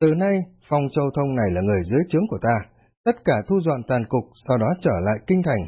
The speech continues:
Đoàn quân dạ một tiếng rồi tiếp tục di chuyển trong khe núi, cũng không có tập hợp cùng với đám binh sĩ kia. Châu Thông liếc nhìn đám người Tôn Ngộ Không và Huyền Lâm một cái, rồi cũng không nói gì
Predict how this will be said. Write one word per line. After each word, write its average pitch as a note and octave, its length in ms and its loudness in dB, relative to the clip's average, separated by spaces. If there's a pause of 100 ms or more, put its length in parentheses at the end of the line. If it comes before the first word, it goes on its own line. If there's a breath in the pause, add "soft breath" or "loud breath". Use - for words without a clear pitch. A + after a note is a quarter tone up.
(840)
Đoàn D#3+ 200 4
quân G#3+ 220 2
dạ D#3+ 220 -2
một B2+ 240 -2
tiếng C3 180 0 (140)
rồi C#3+ 200 2
tiếp A3+ 100 0 (100)
tục B2 120 0 (100)
di C3+ 80 2 (100)
chuyển G2+ 280 0
trong B2+ 180 0
khe B2+ 180 0
núi, B2 240 2 (400 loud breath)
cũng A3+ 120 0
không G#3 220 0
có A3 140 -2
tập C3 200 -2
hợp B2 280 -2
cùng B2 140 -2
với D#3+ 120 2
đám C3+ 220 -2
binh D3+ 120 2 (120)
sĩ D#3 60 0 (120)
kia. D3+ 160 2 (840)
Châu G#3 180 4
Thông G#3 180 2
liếc A#3+ 200 0
nhìn C#3+ 200 -2
đám E3 220 0
người C3+ 140 2 (100)
Tôn B2+ 120 0
Ngộ A2+ 180 0
Không C#3+ 220 0 (120)
và A#2 120 2
Huyền G2 260 -2
Lâm A#2+ 160 2
một F#2+ 120 -2 (100)
cái, G#2 200 2 (440 loud breath)
rồi D#3 200 4
cũng G#3+ 140 -6
không G3+ 220 0
nói F3+ 160 0
gì D3 240 0